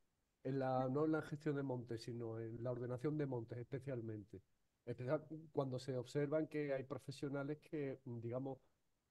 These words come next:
están metiéndose en hacer una serie de actividades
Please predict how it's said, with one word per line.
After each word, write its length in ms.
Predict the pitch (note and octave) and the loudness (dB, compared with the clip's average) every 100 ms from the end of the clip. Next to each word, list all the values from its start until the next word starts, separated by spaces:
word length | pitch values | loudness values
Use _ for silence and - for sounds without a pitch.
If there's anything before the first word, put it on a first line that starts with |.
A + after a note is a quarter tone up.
| - | -8
están 400 | A2 - D3 D#3 | -6 2 4 6
metiéndose 920 | D#3 D#3 D3+ D3+ D3+ D#3+ D#3+ D#3 - - | 6 6 4 4 4 6 6 4 0 -2
en 320 | C#3+ C#3 C3+ | 0 0 -2
hacer 220 | B2+ D3 | -2 0
una 120 | D3 | 0
serie 200 | C#3+ D3+ | 2 4
de 60 | D3+ | 4
actividades 720 | D3 D#3+ D3+ D3+ D#3 D#3+ | 4 4 4 6 4 4